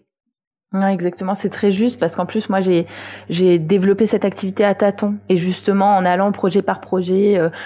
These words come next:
et, et je fais beaucoup de projets partenariaux, euh, voilà, au gré des rencontres aussi, comment ma pratique va évoluer. Et donc, je pense que j'arrive à un, à un stade un peu plus mature où j'ai,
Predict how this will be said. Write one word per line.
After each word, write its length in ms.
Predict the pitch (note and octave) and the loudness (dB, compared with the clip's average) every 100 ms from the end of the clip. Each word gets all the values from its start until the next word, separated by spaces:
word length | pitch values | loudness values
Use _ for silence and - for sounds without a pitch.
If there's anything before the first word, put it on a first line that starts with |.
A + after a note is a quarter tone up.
| - - | -6 0
et, 220 | E3 F#3 | 2 2
et 40 | |
je 140 | F#3 - | 0 0
fais 100 | F3+ | 0
beaucoup 300 | F#3+ F#3+ G#3+ | 0 0 0
de 140 | G3+ | 0
projets 320 | - F#3 F#3 | 0 0 2
partenariaux, 1080 | F#3+ F#3 - G3 F#3+ F#3 F3+ F#3+ G3 G3+ F3+ | 0 -2 0 0 2 0 0 0 0 0 0
euh, 80 | E3 | 0
voilà, 260 | E3+ E3 | 0 0
au 60 | F3+ | 0
gré 220 | F3 F#3 | 0 0
des 80 | F3+ | 2
rencontres 420 | F3+ F3+ F#3+ - | 0 -2 -6 -4
aussi, 480 | F#3+ - F#3 G3 G3 | -4 -4 -4 -2 -2
comment 220 | F#3 F3+ F#3 | -4 -4 -4
ma 120 | F3+ | -4
pratique 320 | - F3 F#3+ | -6 -6 -2
va 120 | F3+ | -2
évoluer. 440 | F3+ F3 F3 G#3 A3 - - - | -2 -2 -2 -2 -4 -14 -10 -6
Et 80 | |
donc, 120 | F3 F3 | -4 -4
je 60 | |
pense 160 | A3 G#3+ | -4 0
que 140 | G#3 | 0
j'arrive 340 | F#3 F3+ G3 G3+ | 2 2 2 2
à 60 | |
un, 280 | F#3 F3 - _ _ - | 0 -2 -4 _ _ -4
à 120 | E3+ | -4
un 60 | |
stade 440 | E3+ - G#3 G3+ G3 | -4 -2 2 4 4
un 140 | F3+ | 0
peu 160 | F3+ G3 | 0 -2
plus 220 | - G#3+ | 0 2
mature 600 | G#3 G3 F#3+ - A3+ A#3+ | 2 2 -2 -2 0 2
où 220 | G#3+ G#3+ | 2 2
j'ai, 300 | G3+ F#3+ F#3 | 2 2 2